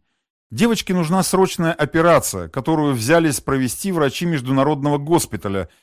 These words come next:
но она сорвётся, если родители малышки,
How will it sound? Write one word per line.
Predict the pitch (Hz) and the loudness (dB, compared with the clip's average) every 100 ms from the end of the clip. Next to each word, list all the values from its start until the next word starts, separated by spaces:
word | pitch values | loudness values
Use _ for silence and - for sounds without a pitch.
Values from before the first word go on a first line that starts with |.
| _ _ - | _ _ -4
но | 117 170 | 0 2
она | 190 | 2
сорвётся, | - 185 175 196 175 - | 2 2 2 2 2 0
если | 120 135 143 | -2 -2 0
родители | 135 139 165 143 135 | 0 0 -2 -2 0
малышки, | 127 147 208 - 127 107 | 2 2 0 -2 -4 -4